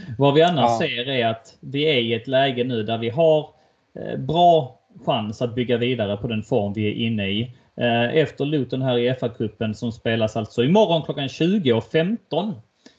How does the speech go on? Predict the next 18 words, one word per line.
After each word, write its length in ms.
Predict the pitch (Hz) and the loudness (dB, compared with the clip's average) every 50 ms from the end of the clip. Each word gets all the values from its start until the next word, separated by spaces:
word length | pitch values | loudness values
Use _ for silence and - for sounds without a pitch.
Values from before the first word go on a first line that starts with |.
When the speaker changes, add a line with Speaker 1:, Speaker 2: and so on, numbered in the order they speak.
| _ - | _ -10
Speaker 1:
Imorgon 560 | 131 131 147 156 143 113 113 120 117 123 117 - _ _ | -6 -2 0 0 0 2 2 0 0 0 -4 -6 _ _
är 160 | - 123 135 - | -4 -2 -2 2
onsdag, 640 | 226 220 151 113 107 107 - - - - 110 107 110 - | 2 2 2 2 0 -4 -6 -8 -10 -8 -8 -8 -10 -8
så 140 | - 127 | -6 -4
jag 180 | 135 139 120 110 | -2 -2 -2 -2
och 100 | 107 - | -4 -6
Fredrik 420 | - 127 107 104 104 101 101 - - _ | -6 -6 -6 -4 -6 -8 -8 -12 -20 _
spelar 340 | - - - - 113 123 | -20 -16 -8 -6 -4 -2
in 120 | 127 113 104 | -2 -2 -2
detta 200 | 117 120 - 110 | -4 -4 -6 -8
på 100 | - 98 | -12 -12
tisdag. 520 | - - 127 107 107 - - - - 127 131 - _ 170 - - - - - _ | -10 -8 -8 -8 -8 -10 -10 -8 -8 -8 -10 -12 _ -20 -20 -20 -20 -20 -20 _
Så 160 | - - 170 | 0 2 4
har 280 | 175 233 262 226 180 147 | 6 6 6 6 4 4
vi 100 | 160 156 | 2 0
Burnley 720 | 135 127 - 277 330 277 185 151 127 120 117 117 131 151 | 0 0 0 2 4 6 4 4 2 0 -4 -4 -4 -6
på 140 | 151 - 196 | -4 -4 -4
lördag. 500 | 202 226 214 170 131 120 127 143 190 247 | -2 -2 -2 -2 -2 0 -2 -2 -2 -4